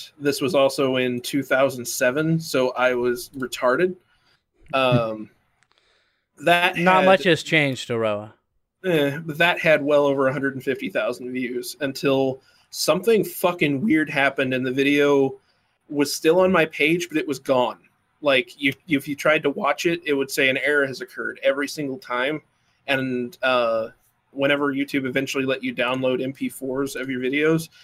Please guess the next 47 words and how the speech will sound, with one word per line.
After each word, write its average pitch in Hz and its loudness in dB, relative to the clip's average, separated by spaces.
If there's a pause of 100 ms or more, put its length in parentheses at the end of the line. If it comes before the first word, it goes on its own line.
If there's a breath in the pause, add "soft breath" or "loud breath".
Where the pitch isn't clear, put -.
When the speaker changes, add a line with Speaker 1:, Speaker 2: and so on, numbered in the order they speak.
(180 soft breath)
Speaker 1:
it - -4
couldn't 135 -4
do 131 -4
that 117 -2
with - -18
that - -6
one, 104 -16
so - -8
I 127 -2
just 117 -12
lost 113 -4
it - -20
forever. 98 -14 (440)
Speaker 2:
And 143 -2
you 147 2
don't, 139 2
you 143 2
have 139 4
it 123 -6
on, 127 -4
um, 120 -4 (120)
don't 151 0
have 143 2
it 135 -2
on 127 -4
your 117 -8
computer 123 -6
or 113 -4
backed 110 -4
up? 117 -4
Speaker 1:
No, 139 -2
I 131 2
don't 135 4
have 131 2
a 135 -2
backup 131 0
of 131 2
it 127 0
at 127 2
all, 135 4
'cause 135 -4
I 131 -2
used 131 -2
to 131 -8
delete 135 0
my 131 -2
videos 131 2